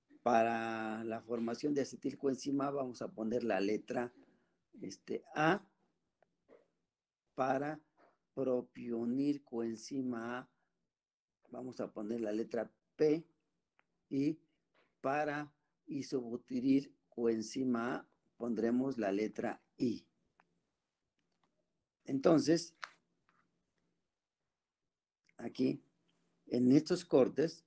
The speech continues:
a ver si lo puedo hacer más grandecito. Ya no me acuerdo qué color había puesto, que es rojo acetilo, P, este, propionil y,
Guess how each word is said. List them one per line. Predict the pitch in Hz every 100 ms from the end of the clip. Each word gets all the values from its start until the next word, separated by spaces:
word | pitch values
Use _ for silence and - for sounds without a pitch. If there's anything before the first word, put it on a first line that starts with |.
| -
a | 107
ver | 110
si | -
lo | -
puedo | - 101
hacer | 107 107
más | 95 -
grandecito. | 98 90 92 95 - - 135 - _ _ _ _ _ _ _ _ _ _ _ _ _ _ _ _ _ _ _ _ _ _ _ _ _ _ _ _ _ _ -
Ya | 110 110
no | 107
me | 107
acuerdo | 110 104
qué | 113
color | 110 107
había | 107 107
puesto, | - 123 - 160 - - _ _ -
que |
es | - - _ _ _ _ _ _ _ _ _ _ 330
rojo | 339 139 143 -
acetilo, | 135 139 - 151 160 156 156
P, | 135 127 120 110
este, | 107 - 107 98
propionil | 117 113 120 135 143 120
y, | 110 98 98 -